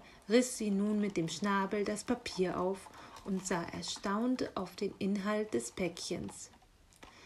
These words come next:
Aber das ist ja reizend. Sehen Sie mal, Meister Schwarzrock. Man hat mir einen Adventskalender geschickt mit einem wunderschönen Foto von Puh und Luzi drauf.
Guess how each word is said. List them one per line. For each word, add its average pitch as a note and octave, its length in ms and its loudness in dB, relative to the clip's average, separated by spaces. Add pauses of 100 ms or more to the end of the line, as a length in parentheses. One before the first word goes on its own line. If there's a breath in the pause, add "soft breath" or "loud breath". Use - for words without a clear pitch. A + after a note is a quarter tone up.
(460 soft breath)
Aber A#3 280 10
das A3 220 2
ist - 320 4
ja G#3 200 4
reizend. C4+ 960 8 (440 loud breath)
Sehen D#4 600 12
Sie A3+ 160 4
mal, G#3+ 280 2
Meister A3 480 2
Schwarzrock. - 840 2 (600 loud breath)
Man C4+ 200 8
hat C#4+ 180 8
mir C4 180 6
einen A#3 200 4
Adventskalender A#3+ 1040 4
geschickt A#3+ 600 0 (540 loud breath)
mit A#3 240 2
einem G#3 400 2
wunderschönen B3+ 840 8
Foto C4+ 520 4
von A#3+ 280 0
Puh E4 560 12
und B3+ 200 4
Luzi E4 500 10
drauf. G#3 400 2